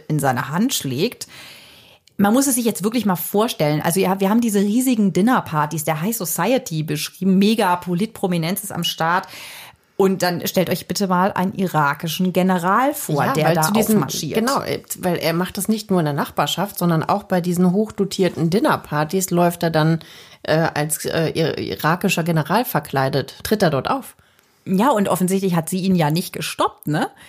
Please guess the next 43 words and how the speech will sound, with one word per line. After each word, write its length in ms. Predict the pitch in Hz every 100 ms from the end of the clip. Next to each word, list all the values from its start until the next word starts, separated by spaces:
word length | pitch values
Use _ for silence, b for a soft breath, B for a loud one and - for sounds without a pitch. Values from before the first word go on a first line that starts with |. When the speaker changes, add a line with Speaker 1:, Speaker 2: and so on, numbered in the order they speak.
| B B
Speaker 1:
Also 200 | 208 208
er 180 | 170 196
hat 120 | 233 -
dann 160 | 196
diese 180 | 185 190
Militäruniform 920 | 180 165 - 147 147 220 240 247 262
an 140 | 247 277
und 100 | 214
dieses 220 | 170 156
Barett, 480 | 160 147 170 - -
diese 160 | 165 151
Mütze, 440 | 160 156 - 208 480 262
diese, 180 | 165 -
diese 240 | 143 -
bestimmte, 520 | 123 - - 156 156 143 143
äh, 160 | 143 -
Art 220 | 147 147
von, 240 | - 147
von 260 | 156 156 156
Hut. 240 | 208 294 - B B B
Und 140 | - 214
wir 80 | 220
haben 80 |
euch 120 | 240 208
ein 60 |
Foto 320 | - 233 -
davon 480 | 196 151 151 160 196 - -
mal 240 | 185 180
in 60 | 175
die 80 | 165
Beschreibung 380 | 165 - 156 185
des 120 | 151
Falls 260 | 156 147
gepostet, 380 | 165 156 165 170
damit 220 | 165 160
ihr 140 | 165 -
euch 100 | 160
das 220 | 160 151
selber 260 | 143 147 127
mal 120 | 101
angucken 360 | - - - -
könnt. 360 | - - - _ _ _ -
Speaker 2:
Ja, 240 | 185 170